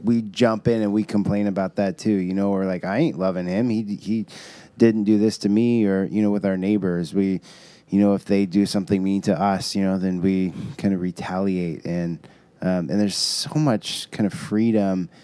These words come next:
in getting to that point, even if, even if we don't get love back.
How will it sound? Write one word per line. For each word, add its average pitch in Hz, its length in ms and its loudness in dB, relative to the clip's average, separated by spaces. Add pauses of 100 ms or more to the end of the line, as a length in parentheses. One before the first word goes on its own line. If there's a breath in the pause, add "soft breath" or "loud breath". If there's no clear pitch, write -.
(280 loud breath)
in 113 160 4
getting 117 320 2
to 117 120 0
that 104 220 2
point, 107 560 2 (300)
even 214 300 6
if, 202 160 0 (100)
even 208 200 4
if 185 140 0
we 127 100 4
don't 120 340 4
get 107 140 2
love 98 380 0
back. 95 420 -2